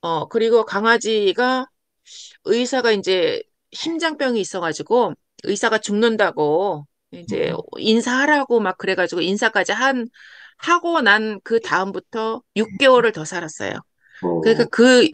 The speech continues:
Speaker 1: 그 육 개월을 어떻게 살렸냐면 얘가 나-, 얼마나 애지중지하고 막 음식 같은 게 사료 같은 것도 그냥 보통 그 시중에서 파는 알로 된 알을 안
Speaker 2: 음.
Speaker 1: 먹였어요, 나중에는.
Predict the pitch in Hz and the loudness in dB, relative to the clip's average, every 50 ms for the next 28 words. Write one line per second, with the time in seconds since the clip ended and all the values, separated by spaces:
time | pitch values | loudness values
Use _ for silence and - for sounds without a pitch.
0 | - - - - 233 240 247 240 190 202 202 - _ 254 247 240 240 233 185 - | -4 -4 4 6 8 10 10 10 8 6 4 4 _ 6 6 8 8 6 6 4
1 | - - 226 214 214 220 208 214 202 190 196 196 208 208 180 185 190 185 - 214 | 2 2 0 0 2 2 2 2 0 0 -2 -4 -6 -2 0 0 0 2 0 -2
2 | 202 165 - - _ _ - - - - - - _ _ - - 180 208 247 277 | -2 -2 -6 -8 _ _ -20 -20 -20 -20 -20 -20 _ _ -6 -2 0 2 4 4
3 | 302 311 311 302 302 294 285 269 269 262 254 190 151 175 208 - 233 226 226 220 | 4 2 2 0 0 0 0 0 0 0 0 0 0 0 0 0 -4 -6 -4 -4
4 | 220 214 196 208 220 220 220 214 202 - - 208 214 220 220 208 214 220 220 226 | -4 -4 -2 -2 -2 -2 -2 -2 -4 -2 0 2 2 2 2 0 0 -4 -4 -4
5 | - - - - 202 220 226 233 233 - 254 - - - 202 - - - - - | -8 -8 -2 0 0 2 0 0 -2 -4 -6 -6 -4 -4 -4 -4 -6 -14 -12 -6
6 | 180 190 214 214 202 190 - - 254 277 285 285 269 240 - - 208 190 175 156 | 0 2 2 4 2 2 0 -2 -4 -2 -2 -2 -2 -2 -4 -6 -8 -8 -8 -6
7 | - - 175 190 190 - 190 185 - - 202 208 - 247 226 208 175 - - - | -4 -2 -2 -2 -2 -2 -6 -8 -4 -2 -2 -2 0 0 -2 -2 -4 -8 -10 -14
8 | _ 170 - - _ _ - _ _ _ _ - - - - - 311 302 330 320 | _ -20 -20 -20 _ _ -20 _ _ _ _ -4 -2 -2 0 0 0 0 0 0
9 | 311 294 285 269 - 240 233 226 208 135 139 160 185 214 226 220 - 214 196 190 | -2 -2 -4 -6 -4 -2 -2 0 2 2 4 4 6 6 6 4 4 2 -2 -2
10 | 180 165 - 156 160 175 196 190 147 143 165 175 202 196 - 165 156 - - 117 | -4 -4 -2 -2 -2 -2 -2 -4 -4 -4 -4 -4 -4 -4 -4 -4 -4 -6 -8 -10
11 | 123 131 123 127 139 139 - 156 147 139 131 123 131 147 | -10 -8 -6 -6 -6 -6 -6 -6 -4 -4 -4 -4 -6 -8